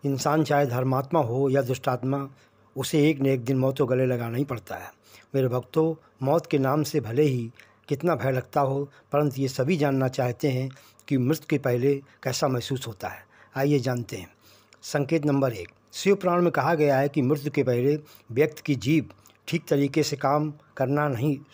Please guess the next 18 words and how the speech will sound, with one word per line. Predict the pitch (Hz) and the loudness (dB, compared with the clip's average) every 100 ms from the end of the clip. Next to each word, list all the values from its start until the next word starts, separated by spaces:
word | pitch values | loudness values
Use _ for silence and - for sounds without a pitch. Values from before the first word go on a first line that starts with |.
| - | -8
ठीक | 147 151 | -4 0
तरीके | 151 143 165 139 | 0 0 0 0
से | 139 | 2
काम | 139 135 | 0 2
नहीं | 127 | 0
करती, | 135 143 147 175 170 - - - | 0 -2 -2 -6 -6 -14 -16 -8
उसे | 135 165 | -2 -2
भोजन | 107 131 165 | 0 0 0
का | 143 | 0
स्वाद | 131 135 147 151 - 123 | -2 0 -2 -2 -10 -4
नहीं | 147 | -2
मिलता। | 135 92 92 - _ _ _ - | -2 -4 -14 -16 _ _ _ -14
संकेत | - 139 131 143 | -4 -4 0 0
नंबर | 127 123 123 | 2 0 2
दो, | 143 156 160 - - - | 2 2 -2 -18 -20 -2
जब | 143 131 | -2 0
कोई | 156 185 | 2 2
व्यक्ति | 147 143 - 165 | 4 0 -2 -8